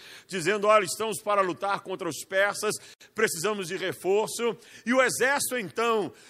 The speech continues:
dos gregos envia dez mil soldados para se ajuntar àquele comando, que,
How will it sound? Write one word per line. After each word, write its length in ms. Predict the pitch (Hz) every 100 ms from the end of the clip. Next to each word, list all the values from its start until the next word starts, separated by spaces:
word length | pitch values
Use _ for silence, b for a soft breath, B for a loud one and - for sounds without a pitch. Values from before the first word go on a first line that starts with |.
| B
dos 200 | 202 165
gregos 500 | - 220 269 247 180
envia 400 | 220 143 240 254
dez 580 | 143 233 277 285 226 143
mil 220 | 214 277 - -
soldados 800 | 233 151 196 226 226 240 220 -
para 240 | 220 233
se 140 | 220 226
ajuntar 760 | 185 185 143 202 202 220 - B B
àquele 680 | - 190 - 226 226 196 - B B B _ _ _ -
comando, 500 | 233 190 247 240
que, 80 | 190